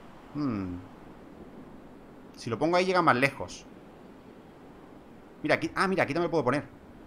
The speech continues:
De hecho, no me cargo nada aquí. Ah, aquí ya sí. Aquí también. Aquí es lo mejor que puedo poner. Voy a ponerlo ahí. Voy a hacer, voy a seguir haciendo la calle circular hasta aquí.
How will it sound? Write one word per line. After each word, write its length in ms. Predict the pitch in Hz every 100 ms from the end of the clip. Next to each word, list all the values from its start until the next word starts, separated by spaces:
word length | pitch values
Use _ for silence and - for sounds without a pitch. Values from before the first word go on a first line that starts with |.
| -
De 80 | 123
hecho, 260 | - 202 - - - - - - - - - - - - -
no 80 |
me 100 | 123
cargo 220 | 156 147 120
nada 140 | 107
aquí. 200 | 92 143 143
Ah, 140 | 113
aquí 160 | 120 120
ya 100 | 113
sí. 160 | 110 - - - - - - - - - - - - - - - - - - - -
Aquí 240 | - 110 135
también. 400 | 120 110 107 - - - - - - - -
Aquí 220 | 117 160
es 40 |
lo 60 | 196
mejor 220 | 185 185
que 40 |
puedo 160 | 160 143
poner. 260 | 120 131 - - - - - - - - - - -
Voy 80 |
a 40 | 143
ponerlo 240 | 202 196
ahí. 240 | 160 165 - - - - - - -
Voy 160 | 113
a 40 | 165
hacer, 240 | - 175
voy 40 | 143
a 40 |
seguir 160 | 135 165
haciendo 180 | 160 160
la 100 | 143
calle 200 | 147 135
circular 480 | - 135 127 117
hasta 160 | 151 120
aquí. 160 | 110